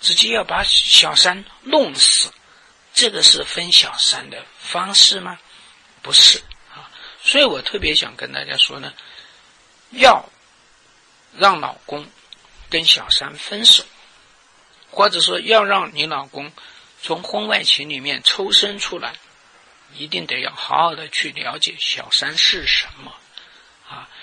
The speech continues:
只有你真正的去尊重小三，你真正的去研究小三，你才能够有力量、有能力把小三从你的家里面分离出去啊。我，你看我说的都是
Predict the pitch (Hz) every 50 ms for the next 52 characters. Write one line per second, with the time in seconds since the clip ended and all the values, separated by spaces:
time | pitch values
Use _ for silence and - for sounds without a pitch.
0 | - - - - - - - - 254 294 294 247 190 160 147 - 220 220 226 247
1 | 226 185 156 - - 156 - - 190 196 220 254 269 - 262 - 170 - - -
2 | - - - - - - - - - - 147 147 139 - - 214 226 240 226 196
3 | 143 127 - - 135 123 127 127 127 131 143 185 - 226 226 208 - - - -
4 | - - - - - - - 139 139 135 127 127 - - - - - - 180 180
5 | 147 139 156 175 175 214 190 156 113 - - - - - - - - _ - 139
6 | 135 131 131 139 170 220 214 190 165 170 175 151 127 110 98 - - - - 85
7 | - - - 135 139 170 190 190 151 - - - - _ - 156 139 143 151 147
8 | 135 131 123 - - - 139 135 - - _ - - _ _ - - _ _ _
9 | _ _ - _ _ _ _ - - - - 127 139 170 185 170 139 123 123 127
10 | - - 147 147 156 170 156 131 123 127 127 123 - - - - 165 175 185 185
11 | 165 131 123 139 - - - - 156 156 160 156 - - - 175 - - - -
12 | - - - - - - _ _ _ _ _ - 139 123 117 - - _ _ _
13 | _ - 143 143 139 135 131 113 - 151 156 - - 202 185 147 131 - - -
14 | - - - 147 151 147 - - - - - 151 151 - - - - -